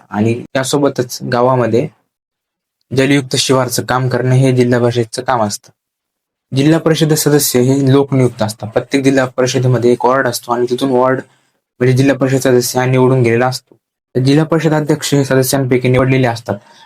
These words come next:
आणि ते बैठकांचं नेतृत्व करत असतात. दुसरे म्हणजे जिल्हा परिषदेचे सीईओ. हे राजकीय प्रमुख जरी नसले, आमदार, खासदारांसारखे, तरी हे प्रशासकीय प्रमुख असतात आणि प्रत्येक योजनेची अंमलबजावणी हे त्यांच्या अधिकारांतर्गत येत असते.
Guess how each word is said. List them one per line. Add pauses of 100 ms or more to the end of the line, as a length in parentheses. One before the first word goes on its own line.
(140)
आणि
ते
बैठकांचं
नेतृत्व
करत
असतात. (420)
दुसरे
म्हणजे
जिल्हा
परिषदेचे
सीईओ. (540)
हे
राजकीय
प्रमुख
जरी
नसले,
आमदार, (100)
खासदारांसारखे,
तरी
हे
प्रशासकीय
प्रमुख
असतात
आणि
प्रत्येक
योजनेची
अंमलबजावणी
हे
त्यांच्या
अधिकारांतर्गत
येत
असते.